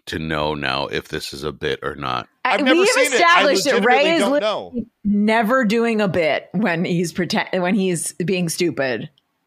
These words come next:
Speaker 1: Ugh.
Speaker 3: Yeah, Chan, when will you learn?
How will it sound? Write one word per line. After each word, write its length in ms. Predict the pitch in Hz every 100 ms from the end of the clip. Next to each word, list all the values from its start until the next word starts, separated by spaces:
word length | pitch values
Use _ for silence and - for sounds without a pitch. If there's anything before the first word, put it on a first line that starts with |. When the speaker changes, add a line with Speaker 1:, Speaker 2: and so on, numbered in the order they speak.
| -
Speaker 1:
Ugh. 680 | 95 92 90 85 78 - 104 - - -
Speaker 3:
Yeah, 140 | 196
Chan, 400 | - 233 240 196
when 200 | 190 277
will 100 | 294
you 160 | 233 220
learn? 500 | 180 196 156 90